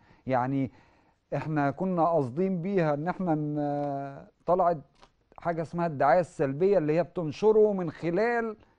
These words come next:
إن هو سيء، فانتشر واتشهر يعني. فشكرني والله الراجل مشكورًا، بعت لي رسالة قال لي: "شكرًا على إنك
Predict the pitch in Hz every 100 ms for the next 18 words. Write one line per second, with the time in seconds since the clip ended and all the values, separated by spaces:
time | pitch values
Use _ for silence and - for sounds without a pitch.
0 | _ 151 165 214 165 170 139 113 - _
1 | _ _ _ _ - 170 185 233 208 180
2 | 151 151 - 175 127 120 120 110 _ _
3 | - 131 151 143 202 180 160 151 165 190
4 | 170 185 180 160 - - 208 190 156 175
5 | 185 180 143 - 208 202 175 - - _
6 | _ 175 190 185 - 202 - 185 190 185
7 | - - _ - 143 147 139 165 175 160